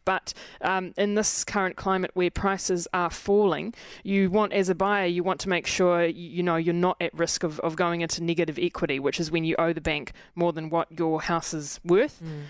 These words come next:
Speaker 1: So there might be some caution from banks, um,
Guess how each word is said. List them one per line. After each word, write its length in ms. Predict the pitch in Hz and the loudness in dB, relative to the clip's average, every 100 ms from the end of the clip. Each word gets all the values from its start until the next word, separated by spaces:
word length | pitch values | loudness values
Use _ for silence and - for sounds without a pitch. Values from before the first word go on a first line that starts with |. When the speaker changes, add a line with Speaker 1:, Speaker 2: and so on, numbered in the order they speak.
| - | -8
Speaker 1:
So 300 | - 233 202 | 0 2 4
there 120 | 202 | 2
might 380 | 220 226 233 - | 2 2 0 2
be 140 | 202 190 | 2 2
some 260 | - 175 | 0 0
caution 640 | - - 214 - 160 143 - - - - | 0 2 2 2 -2 -4 -8 -16 -16 -6
from 260 | - 175 | -2 0
banks, 600 | 156 175 170 - - - - | 0 -2 -2 -2 -2 -2 0
um, 340 | 160 160 151 | 0 -2 -2